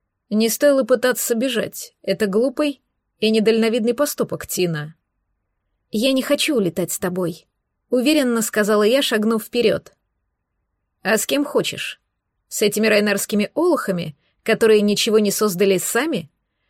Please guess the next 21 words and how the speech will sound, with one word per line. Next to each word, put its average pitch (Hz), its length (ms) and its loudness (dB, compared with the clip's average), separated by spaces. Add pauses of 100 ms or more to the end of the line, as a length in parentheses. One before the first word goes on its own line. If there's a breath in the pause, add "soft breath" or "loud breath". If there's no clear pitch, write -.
(160)
Мне 226 240 2
ничего 269 340 0
не 277 120 0
стоит 277 360 2
разорить 202 480 2
Меридиан 202 420 2
Галактик 214 460 0
до 214 120 2
конца. 226 520 -4 (680)
Хочешь 233 460 2
жить 214 260 0
в 196 80 -2
нищете 220 520 2
вместо 208 320 0
того, 214 220 2
чтобы 202 240 0
стать 196 300 0
принцессой 190 640 0
и - 20 -8
получить 196 380 0
наследство? 190 800 -2